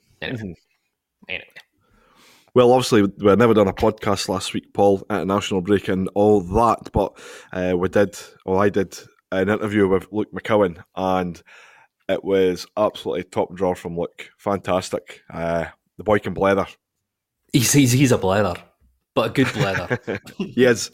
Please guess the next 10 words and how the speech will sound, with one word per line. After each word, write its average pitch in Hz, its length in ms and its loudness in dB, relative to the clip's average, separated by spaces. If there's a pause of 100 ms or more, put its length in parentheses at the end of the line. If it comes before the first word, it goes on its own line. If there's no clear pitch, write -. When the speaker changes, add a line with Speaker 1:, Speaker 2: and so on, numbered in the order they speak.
Speaker 2:
yeah. 104 260 2 (340)
Aye. 98 280 0 (280)
Some, 101 220 -2
uh, 90 320 0 (100)
honestly, 101 380 -2
I 85 60 -6
just, - 280 -8
uh, 85 300 -2 (280)
uh, - 60 -10 (280)
normally, 107 520 0